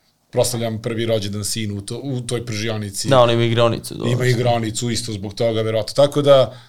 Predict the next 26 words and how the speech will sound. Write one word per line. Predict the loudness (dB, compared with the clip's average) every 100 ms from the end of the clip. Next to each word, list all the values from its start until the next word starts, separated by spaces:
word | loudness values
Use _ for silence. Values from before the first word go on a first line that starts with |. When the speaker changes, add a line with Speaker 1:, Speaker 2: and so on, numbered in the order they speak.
| _ _ -8
Speaker 1:
zanimljivo | -2 2 2 2 2 4 2 2
i | 2
lepo | 4 2 0
isto | -2 -2
vreme. | -2 0
Mi | 2
radimo | 2 0 -2 -6
tu, | -6 -4
blizu | -4 -4 -4
nam | -6
je | -6
kuća | -8 -8 -8
svima, | -8 -8 -8
s-, | -8 -8
onako. | -2 0 -2 -6 -16 _ _ _ _ _ -6
Speaker 2:
I |
šta | 2 4
Speaker 1:
Da. | 4
Speaker 2:
bi | 2
tu |
bila | 4 4 4
vizija? | 2 -2 -2
Sad | 0
imamo | 2 2
tri | 2 0
lokava-, | 2 4 6 4